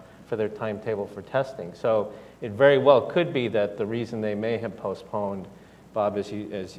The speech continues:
as you said, or it appears that, as though they have postponed, is because they might have encountered some technical problem, or they may be trying to do more, uh, with the next test.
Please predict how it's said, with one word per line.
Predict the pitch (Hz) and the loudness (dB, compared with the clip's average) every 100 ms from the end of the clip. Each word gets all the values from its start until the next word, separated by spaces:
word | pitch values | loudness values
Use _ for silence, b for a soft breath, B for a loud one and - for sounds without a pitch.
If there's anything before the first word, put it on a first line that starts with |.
| - | -8
as | 104 - | -8 -8
you | 92 | -8
said, | - 113 | 2 2
or | 92 | 2
it | 90 | -4
appears | 87 - 135 117 | -6 2 2 2
that, | 101 - | -2 -6
as | 101 | -4
though | 104 | -4
they | 95 98 98 | -2 -2 -4
have | 98 | -6
postponed, | 95 92 - 95 92 | -8 -8 -6 -6 -6
is | 92 | -8
because | 101 104 98 | -10 -8 -4
they | 98 | -4
might | 98 101 101 | -4 -4 -6
have | 98 - B B - | -10 -16 B B -12
encountered | 107 127 107 110 | -8 -4 -4 -4
some | - 95 | -8 -6
technical | - 143 143 139 131 | 2 2 2 -4 -4
problem, | - 123 120 123 113 | 2 4 4 2 0
or | 101 | 0
they | 98 | 0
may | 101 107 | 0 0
be | 107 98 | -2 -4
trying | 107 107 | -2 -2
to | 101 | -4
do | 95 90 | -6 -6
more, | 101 113 127 135 135 B B B B | 0 4 6 4 2 B B B B
uh, | 117 117 110 | -2 0 0
with | 117 | -2
the | 117 | -2
next | 113 113 - | -2 -2 -4
test. | - 110 107 - | 2 2 2 -2